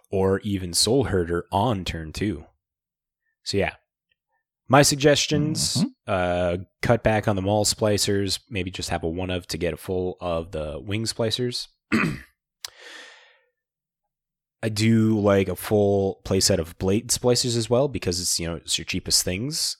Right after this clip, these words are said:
Speaker 1: So, you know, maybe go back on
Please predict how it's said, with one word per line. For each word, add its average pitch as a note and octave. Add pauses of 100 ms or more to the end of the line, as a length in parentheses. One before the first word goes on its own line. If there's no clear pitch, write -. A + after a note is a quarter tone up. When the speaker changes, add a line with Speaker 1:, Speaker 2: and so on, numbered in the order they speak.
Speaker 1:
So, E2 (420)
you D#2+
know, D#2+
maybe F2+
go F#2
back E2+ (240)
on E2